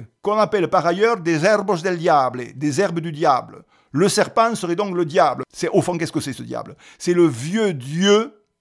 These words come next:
maître de la nature et maître du pays de Quercy Blanc, qui se manifesterait sous la forme d'un serpent et qui serait le maître de la régénérescence et de la régénération par l'ingestion de plantes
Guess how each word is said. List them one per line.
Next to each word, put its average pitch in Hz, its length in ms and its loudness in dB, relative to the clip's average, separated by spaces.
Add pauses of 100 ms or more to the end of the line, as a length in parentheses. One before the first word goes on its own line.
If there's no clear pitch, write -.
(480)
maître 175 420 0
de 180 80 2
la 180 140 4
nature 180 720 -4
et 170 100 4
maître 190 300 0
du 160 100 -4
pays 185 220 -2
de 165 80 -6
Quercy 156 320 -4
Blanc, 170 280 -2 (360)
qui 202 100 -4
se - 100 0
manifesterait 220 800 0
sous 185 140 -4
la 160 80 0
forme 170 240 -6
d'un 160 140 -6
serpent 185 560 0 (320)
et 185 160 2
qui 214 140 -10
serait 196 360 0
le 170 160 2
maître 202 580 2
de 175 100 -4
la 165 180 4
régénérescence 185 1200 0
et 160 60 -6
de 151 80 -2
la 147 100 4
régénération 190 1000 -4 (380)
par 170 200 2
l'ingestion 220 760 -2
de 175 100 -4
plantes 165 500 0